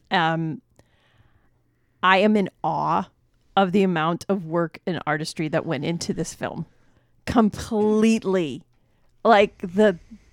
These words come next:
just the detail on the sets, the,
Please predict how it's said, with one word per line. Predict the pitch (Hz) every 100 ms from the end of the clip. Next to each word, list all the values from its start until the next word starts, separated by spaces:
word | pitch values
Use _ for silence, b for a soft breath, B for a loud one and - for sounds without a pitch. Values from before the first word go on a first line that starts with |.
| _ -
just | 233 - - -
the | 233 202
detail | - 170 208 202 214 196 196
on | 175 170
the | 160
sets, | - 185 170 - - - b b b b b b
the, | 180 208